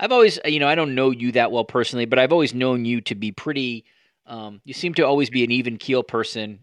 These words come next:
and sort of approach things that way. How do, how, like, are you, do you leave F A N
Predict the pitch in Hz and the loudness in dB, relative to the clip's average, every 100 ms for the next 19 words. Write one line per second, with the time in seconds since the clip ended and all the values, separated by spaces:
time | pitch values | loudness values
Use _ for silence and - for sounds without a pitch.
0 | _ 117 110 107 123 107 101 - 120 113 | _ -16 -14 -12 -12 -12 -12 -6 -4 -4
1 | - 117 107 101 101 - _ _ _ _ | -8 -6 -8 -10 -14 -18 _ _ _ _
2 | 113 113 - 117 110 101 98 _ _ - | -4 -4 -4 -4 -4 -6 -14 _ _ -6
3 | 175 208 196 - 185 196 180 _ 139 135 | 0 0 0 0 4 4 2 _ 0 6
4 | 139 135 139 139 131 - _ _ - - | 6 6 6 4 2 -4 _ _ -20 -10
5 | - 151 156 180 180 170 170 160 156 151 | 4 6 8 8 6 6 4 4 6 4
6 | 147 | 2